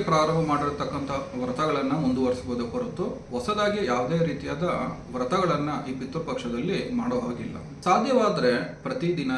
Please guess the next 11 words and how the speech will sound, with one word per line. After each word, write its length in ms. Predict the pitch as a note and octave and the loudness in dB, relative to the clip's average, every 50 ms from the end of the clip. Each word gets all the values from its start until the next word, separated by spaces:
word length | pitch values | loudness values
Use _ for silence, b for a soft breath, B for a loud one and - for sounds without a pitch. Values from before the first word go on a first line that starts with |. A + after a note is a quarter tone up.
| B2 B2+ B2+ | -2 -2 0
ಈ 40 | C3+ B2+ | 0 0
ಹದಿನಾಲ್ಕು 480 | - - D3+ D#3 D#3+ E3 E3 E3 C#3+ C3+ C#3 | -2 0 0 0 2 4 4 2 2 -2 -4
ದಿನನೂ 260 | C3+ C3+ C3 C3 B2+ - - | -4 -2 -2 -2 -2 -2 -2
ಕೂಡ 120 | D3 D#3 F3+ C3+ - - - E3+ E3 E3 - - - - - - - C#3 | -2 0 2 2 2 0 -2 -4 -6 -8 -10 -12 -16 -18 -14 -10 -8 -6
ನಾವು 140 | C3+ C3+ C3+ C3+ C3+ | -6 -4 -4 -2 -2
ಎಲ್ಲಿ 140 | D#3+ F#3 G3 F3 C#3+ | 0 0 0 0 2
ಮಣ್ಣು 180 | C3+ D#3+ F#3+ G3+ F3+ | 2 4 4 4 2
ಮಾಡಿರ್ತೀವಿ 560 | D3+ B2+ B2+ B2 - - B2+ C3 D#3+ E3 E3 E3 E3+ E3 E3 E3 - - - - - - - - - - - - B2 | 2 0 -2 -4 -4 -4 -4 -4 -2 -2 -2 -2 -4 -6 -6 -8 -10 -14 -18 -20 -20 -20 -20 -20 -20 -20 -8 -4 -4
ಆ 40 | C#3 C#3 - | -2 -2 -4
ಸ್ಥಳದಲ್ಲಿ 680 | - - C3 C3 D#3+ E3+ F#3 F3+ E3 B2 B2 B2 C#3 - - - - - - - - - B2+ B2 C3 | -4 -4 -2 0 2 2 2 2 2 2 2 0 0 -2 -4 -6 -10 -14 -18 -20 -18 -8 -4 -2 2
ಮಣ್ಣಿನ 320 | C#3+ E3 F#3+ G#3 G3+ G3 | 2 2 2 2 2 0